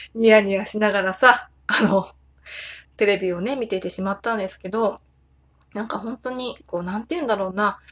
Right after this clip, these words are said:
セイバーがね、こう、結構こう、ちょっと、心がグッとくるような切ない展開とかだったりするので、この、その後のゼンカイジャーがね、底抜けに、底抜けに明るいってわけでもないけど、もちろん闇を抱えてる面々もね、たくさんあるけど、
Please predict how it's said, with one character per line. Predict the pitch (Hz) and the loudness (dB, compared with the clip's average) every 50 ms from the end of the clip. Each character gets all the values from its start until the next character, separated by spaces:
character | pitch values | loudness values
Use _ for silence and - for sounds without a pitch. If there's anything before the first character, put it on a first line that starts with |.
| _ _ - | _ _ -10
セ | - - 349 370 381 | -2 2 4 4 6
イ | |
バ | - 302 254 220 196 | 6 8 8 6 6
ー | - | 4
が | 190 202 | -2 -4
ね、 | 220 254 | -6 -6
こ | - - 208 | -6 -6 -4
う、 | |
結 | - 254 247 - | -2 -4 -4 -4
構 | - 190 180 | -4 -6 -6
こ | - - - 185 | -8 -8 -6 -4
う、 | 180 175 | -4 -2
ち | - 196 | -4 -4
ょ | |
っ | 185 - | -6 -2
と、 | - 180 - - _ _ _ _ _ _ _ _ _ _ _ | -2 -2 -2 -2 _ _ _ _ _ _ _ _ _ _ _
心 | - - - - 214 202 196 | -16 -6 0 2 4 4 4
が | - 156 220 | 2 0 0
グ | 220 220 214 | 2 2 0
ッ | - | 2
と | - 220 208 | 0 -2 -2
く | - - 233 | 2 2 4
る | 233 | 4
よ | 220 | 4
う | 208 | 2
な | 185 185 | 2 -4
切 | - 220 214 - 226 | -6 -6 -6 -6 -6
な | 240 247 226 | -4 -2 -2
い | 214 | -2
展 | - 214 208 196 - | -2 -4 -4 -4 -2
開 | - 220 214 | -2 -2 -2
と | 208 214 | -2 -2
か | - 208 196 | 0 2 2
だ | 196 | 2
っ | 190 - | 0 -2
た | - 190 | -4 -6
り | 185 185 | -4 -4
す | - - 214 | -6 -6 -4
る | 214 226 | -4 -2
の | 214 190 185 | -4 -4 -2
で、 | 196 226 220 196 - | -2 0 0 -2 -4
こ | - 190 | -6 -12
の、 | 185 185 | -12 -12
そ | - - 202 | -12 -8 -4
の | 208 214 - | -2 0 2
後 | 277 285 - 285 - | 2 2 2 2 2
の | 208 185 | 0 0
ゼ | 175 202 202 | -2 -4 -6
ン | 196 | -6
カ | 196 - 233 220 | -4 -2 0 0
イ | 214 | 0
ジ | 208 196 | -2 -4
ャ | 185 | -8
ー | 190 | -8
が | - 175 | -8 -8
ね、 | 214 240 233 - _ _ _ _ _ - | -8 -8 -8 -10 _ _ _ _ _ -16
底 | - - - - - 226 | -14 -14 -12 -8 -6 -4
抜 | 240 247 240 | -4 -4 -4
け | - 254 240 | -4 -4 -4
に、 | 240 247 233 - | -2 -4 -4 -6
底 | - - - - 220 | -8 -12 -14 -8 -4
抜 | 247 302 311 | -4 -2 -2
け | - 349 349 | 0 -2 0
に | 349 | 2
明 | 339 339 349 - 330 330 | 0 0 2 2 2 2
る | 349 | 2
い | 330 | 2
っ | - | 2
て | - 240 | 0 0
わ | 214 | 2
け | - 214 | 2 2
で | 202 202 | 0 0
も | 190 185 | -2 -4
な | 190 214 233 | -4 -4 -4
い | 233 | -4
け | - 202 | -2 -4
ど、 | 190 196 | -2 0
も | 190 220 | 0 0
ち | 220 - | 2 2
ろ | 254 226 | 2 2
ん | - - - - _ _ | 0 -2 -10 -20 _ _
闇 | - 226 233 294 294 | 0 2 6 8 6
を | 254 | 6
抱 | - 220 - - 233 | 6 4 2 4 4
え | 233 | 6
て | 233 233 | 6 6
る | 226 226 226 - | 6 6 4 0
面 | 240 240 247 262 | -6 -4 -4 -2
々 | 277 285 262 | -2 -2 -2
も | 208 180 | -2 -2
ね、 | 196 254 285 - _ _ _ _ | -4 -4 -6 -6 _ _ _ _
た | - 190 | -12 -10
く | - | -6
さ | - 262 226 | -2 0 0
ん | 233 | 2
あ | 277 311 | 2 0
る | 320 285 | 0 -2
け | - - 196 | -4 -4 0
ど、 | 190 247 262 233 202 - | 4 6 6 6 4 2